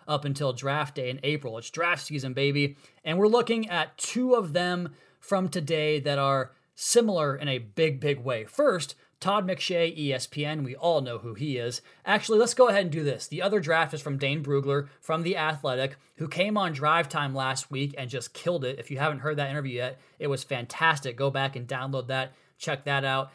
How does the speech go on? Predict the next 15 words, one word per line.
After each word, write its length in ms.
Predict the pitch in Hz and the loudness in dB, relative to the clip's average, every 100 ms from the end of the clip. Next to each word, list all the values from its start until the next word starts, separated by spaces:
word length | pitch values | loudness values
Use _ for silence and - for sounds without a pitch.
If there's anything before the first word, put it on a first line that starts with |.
| _ - | _ -12
and 140 | 120 | -8
check 180 | 160 151 | -4 -2
out 140 | 139 | -2
his 160 | 131 120 | -4 -2
work 220 | 135 135 | -4 -2
on 160 | 127 123 | -6 -6
The 120 | 120 | -6
Athletic. 540 | 117 - 175 151 143 _ _ - | -6 0 2 2 0 _ _ -2
They 240 | 151 151 | 0 0
both, 580 | 120 - - 160 98 - _ | 2 8 8 8 4 -4 _
in 220 | 220 269 277 | 4 6 8
their 160 | 269 | 6
latest 420 | 196 233 214 185 | 4 2 2 0
mock 300 | 170 175 151 | -2 -4 -4
drafts, 480 | - 226 208 165 - | 0 4 4 2 -2